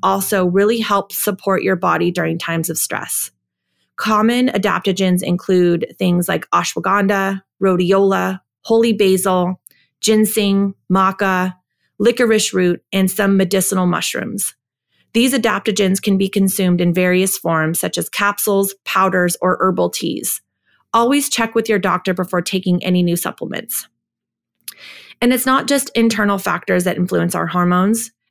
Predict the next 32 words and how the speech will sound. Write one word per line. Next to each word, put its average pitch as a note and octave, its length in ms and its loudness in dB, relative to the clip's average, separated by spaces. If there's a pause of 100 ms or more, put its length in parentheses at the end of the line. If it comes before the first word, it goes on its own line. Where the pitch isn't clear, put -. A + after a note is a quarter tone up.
Environmental A#3+ 640 2
toxins G3 560 -2
also F3 320 -2
play F3+ 220 0
a E3+ 100 0
role. D#3 400 -4 (480)
We C4 280 2
are A3+ 240 2
bombarded F#3+ 640 2
with F3+ 360 0
over F#3 260 0
seven A3 480 0
hundred G#3+ 400 0
thousand F#3+ 380 0
toxins F3 640 -2 (120)
every G3 360 0
single F#3+ 360 0
day. E3+ 340 -6 (680)
And A3 100 2
it G#3+ 120 4
is G#3+ 140 2
important A#3 520 0
to C4+ 80 0
take A#3 240 -2
an F#3+ 120 2
active G3 380 0
role F#3+ 200 2
in F#3 100 0
decreasing G3 600 -2
your F#3+ 100 0
toxic F#3 500 -4
exposure. F3+ 720 -4